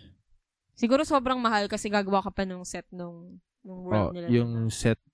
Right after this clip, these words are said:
Speaker 2: yung universe nila.
Speaker 1: Yeah.
Speaker 2: Tapos yung C G I para sa mga Titans. Yung C G I
Speaker 1: Yeah.
Speaker 2: habang lumilipad-lipad sila dun, di ba?
Speaker 1: Exactly.
Speaker 2: Yun. Uh, Dragon Ball Evolution, no. No.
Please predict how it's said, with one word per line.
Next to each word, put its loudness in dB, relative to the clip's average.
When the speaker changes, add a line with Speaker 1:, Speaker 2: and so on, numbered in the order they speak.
Speaker 2:
yung 4
universe 4
nila. 2
Speaker 1:
Yeah. -10
Speaker 2:
Tapos 4
yung -2
C 2
G 4
I 0
para 2
sa 0
mga 2
Titans. -2
Yung -4
C 4
G 4
I 2
Speaker 1:
Yeah. 0
Speaker 2:
habang 2
lumilipad-lipad -2
sila -4
dun, -12
di -14
ba? -14
Speaker 1:
Exactly. -14
Speaker 2:
Yun. 0
Uh, 6
Dragon 4
Ball 2
Evolution, 0
no. 2
No. 0